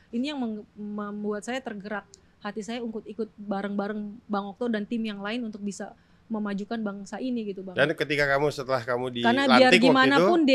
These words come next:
Speaker 1: N A saya ini D N A olahraga, Bang.
Speaker 2: D N A olahraga,
Speaker 1: Iya,
Speaker 2: ingat
Speaker 1: jadi
Speaker 2: tuh,
Speaker 1: nggak
Speaker 2: D N A
Speaker 1: bisa.
Speaker 2: olahraga.
Speaker 1: Saya mau ngapa-ngapain tetap aja saya se-, seorang Gracia Poli yang atlet bulu tangkis atau seorang olahragawan gitu loh, Bang. Jadi
Speaker 2: Olahragawati.
Speaker 1: olahragawati
Speaker 2: <laughs>
Speaker 1: gitu.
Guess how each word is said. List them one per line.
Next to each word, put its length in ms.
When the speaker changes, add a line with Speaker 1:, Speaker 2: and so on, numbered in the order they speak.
Speaker 1:
N 160
A 140
saya 240
ini 140
D 120
N 80
A 160
olahraga, 400
Bang. 160
Speaker 2:
D 120
N 140
A 100
olahraga, 480
Speaker 1:
Iya, 240
Speaker 2:
ingat 140
Speaker 1:
jadi 100
Speaker 2:
tuh, 140
Speaker 1:
nggak 100
Speaker 2:
D 80
N 0
A 80
Speaker 1:
bisa. 140
Speaker 2:
olahraga. 300
Speaker 1:
Saya 160
mau 160
ngapa-ngapain 560
tetap 220
aja 180
saya 220
se-, 180
seorang 320
Gracia 240
Poli 320
yang 240
atlet 260
bulu 180
tangkis 300
atau 220
seorang 340
olahragawan 720
gitu 180
loh, 160
Bang. 160
Jadi 240
Speaker 2:
Olahragawati. 520
Speaker 1:
olahragawati 680
Speaker 2:
<laughs> 120
Speaker 1:
gitu. 180